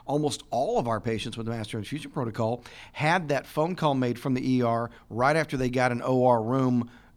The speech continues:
contacted with the O R supervisor. So they were wheeling out and getting the products ready, and we were able to get them and have them ready waiting for us in the operating theater. If they weren't waiting for us in the operating theater because we had delayed that phone call, the mortality went up dramatically.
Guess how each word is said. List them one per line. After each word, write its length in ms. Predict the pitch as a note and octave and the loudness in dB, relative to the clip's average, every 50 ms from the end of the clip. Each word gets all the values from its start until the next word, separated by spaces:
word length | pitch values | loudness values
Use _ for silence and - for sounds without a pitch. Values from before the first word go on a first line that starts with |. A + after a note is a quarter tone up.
| _ _ _ _ - - | _ _ _ _ -20 -10
contacted 640 | - - C#3 C#3 E3+ F3+ - C#3+ A2 A2+ - - A2+ | -6 -2 -2 0 0 0 -2 -2 -4 -2 -4 -4 -4
with 120 | A2 A2 | -4 -4
the 120 | A2 A#2+ A#2 | -4 -2 -2
O 120 | A#2+ A#2+ A#2 | 0 0 0
R 140 | A#2 A2+ | 0 -2
supervisor. 680 | G#2+ - F3 G#3+ G#3+ D3+ A#2 G#2+ G#2 G#2+ G2+ A2 A2 G#2 - - | -2 -4 -6 -4 -4 -2 -2 -2 -2 -4 -6 -8 -8 -10 -12 -12
So 120 | - - C#3+ | -10 -6 -4
they 140 | C3+ D#3 F3 | -2 -2 0
were 80 | D3+ | -2
wheeling 540 | B2+ A#2+ B2+ C#3 D#3 E3 D#3+ D3+ C#3+ C3+ C#3 | 0 2 2 2 4 4 4 2 2 2 0
out 340 | D3+ E3+ E3+ C#3 - - - - - - - - | 0 0 0 0 -2 -4 -10 -18 -20 -20 -12 -6
and 200 | C3 B2+ B2+ A#2+ | -4 -2 0 2
getting 200 | C3 C3+ C3+ C3 | 2 2 2 2
the 80 | B2+ - | 0 0
products 400 | - C#3 C3 B2 A#2+ - - B2 | 0 0 0 0 0 -2 -6 -4
ready, 360 | A#2 C3+ D#3+ E3 D3 C3 - | -2 0 0 0 0 -2 -2
and 120 | A#2 A#2 | -2 -2
we 60 | A#2+ | -2
were 160 | A#2 A#2 A#2 A#2 | -2 -2 -2 -2
able 240 | A#2 A#2+ A2+ A#2+ | -2 -2 -2 -4
to 100 | A2 A#2 | -6 -6
get 220 | A#2 A#2 B2+ A#2+ B2 | -4 -4 -4 -4 -4
them 140 | B2+ A#2 A2+ | -4 -4 -2
and 80 | G#2+ | -2
have 120 | B2 A#2 A2 | -2 -2 -2
them 160 | A2+ G#2+ A2 | -2 -2 -2
ready 140 | A2+ A2+ A2+ | -2 -2 -2
waiting 360 | G#2+ G#2 A2+ A#2+ A#2+ A#2+ A2+ | -2 -2 -2 -2 0 -2 -2
for 240 | A2+ - B2 A2+ A2 | -4 -4 -4 -4 -4
us 160 | G2+ - - - - - - - - | -4 -8 -12 -18 -20 -20 -20 -10 -4
in 120 | A2+ B2 B2 | -2 0 0
the 120 | A#2+ A2+ | 2 0
operating 440 | A2 B2+ E3+ - D3 A#2+ G#2+ A2+ A2 | 0 -2 -2 -2 -4 -4 -4 -4 -6
theater. 340 | - - A2 A2+ G#2+ - - - - - - | -8 -8 -8 -8 -10 -12 -16 -18 -20 -12 -8
If 160 | - A2+ G#2+ | -8 -6 -2
they 160 | A#2 C3+ D#3 | 0 0 2
weren't 240 | F3 F#3 F#3 E3+ D#3 | 2 2 2 0 0
waiting 260 | C#3+ D#3 D#3 E3 D#3+ | 0 0 0 0 -2
for 140 | C3 D3+ D3 | -2 -2 -2
us 100 | C#3 - | -2 -2
in 60 | C3+ | -2
the 80 | B2+ B2+ | -2 -2
operating 400 | C#3 D3+ E3 - - C#3 B2 A#2 | -2 -2 -2 -2 -4 -4 -4 -4
theater 300 | G#2 A#2 A2+ A2 B2 B2+ | -4 -4 -4 -2 -4 -4
because 260 | A#2+ A2 A#2+ A2+ G2+ | -4 -4 -6 -6 -6
we 160 | G#2 A2+ B2 | -4 -4 -4
had 120 | C3 B2 A#2+ | -4 -4 -4
delayed 320 | A#2 A2 A#2 B2 A#2+ A#2 | -4 -6 -4 -4 -4 -4
that 140 | A2+ A2 - | -6 -6 -6
phone 200 | - C#3+ D#3+ D#3+ | -6 -6 -6 -6
call, 300 | D3 B2+ G#2+ G#2+ G#2+ - - - - - - - | -6 -8 -8 -8 -8 -10 -14 -20 -20 -18 -6 -2
the 140 | C3+ B2+ | 2 2
mortality 720 | B2 A#2+ B2 B2 A#2 - - D3+ D3 D3+ D3+ D3 C3 C3 A#2+ | 4 4 2 0 -2 -6 -6 -2 0 0 2 2 2 2 0
went 180 | A#2 A#2+ A#2+ | 0 0 -2
up 140 | A#2+ - - | -2 -4 -6
dramatically. 840 | - A#2+ A2+ A2 A2 A2 A2 G#2 G#2 G2+ F#2+ - - - - - | -6 -4 -2 -2 0 -2 -2 -2 -4 -8 -10 -12 -14 -16 -16 -16